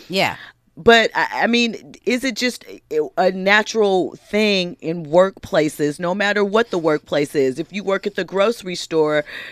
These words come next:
Speaker 2: and you are a checker, that box boy might look kinda good to
Speaker 1: Or
Speaker 2: you,
Speaker 1: the
Speaker 2: but that can
Speaker 1: manager.
Speaker 2: cause, yeah, the man, I, I'm,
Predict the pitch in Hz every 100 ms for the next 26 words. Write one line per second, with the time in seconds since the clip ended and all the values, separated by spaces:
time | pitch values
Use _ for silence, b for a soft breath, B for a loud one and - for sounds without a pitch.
0 | B 151 156 180 202 185 165 - 233 -
1 | 185 165 170 B B 127 175 196 214 254
2 | - 214 214 214 208 220 240 247 240 302
3 | 254 233 262 302 302 254 262 226 170 214
4 | 208 226 208 208 208 220 214 208 - 220
5 | 139 165 156 151 - 139 160